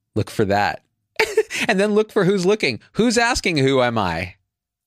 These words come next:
Look for that. It's hours of fun, people. Outside of space and outside of time. <laughs> Anyways, that was Sunday Zen. Um,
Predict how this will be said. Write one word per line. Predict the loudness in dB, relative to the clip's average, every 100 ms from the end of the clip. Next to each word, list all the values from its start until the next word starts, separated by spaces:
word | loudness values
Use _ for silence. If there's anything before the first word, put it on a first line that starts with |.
| _ _
Look | -2 0
for | 0
that. | 0 0 -2 -6 _ _ _ _ _ _ _ _ _ _ _ _ _ _ _
It's | -10
hours | -4 -2 -2
of | -6
fun, | -6 -6 -6
people. | -8 -6 -6 -10 _ _ _ _ _ _
Outside | -2 0 -2 -2
of | -2
space | -4 -4 -2
and | -4
outside | -4 -2 -4
of | -4
time. | -4 -4 -4 -8 -2 0 0 0 -4 -4 -8 -6
<laughs> | -4 -4 -4 -6 -8 -14 -6 0
Anyways, | 2 2 2 2
that | 0
was | 0 -2
Sunday | 0 0 0 2 2 0
Zen. | -2 -2 -2 -2 -2 -4 -6 -6
Um, | -4 0 0 -2 -6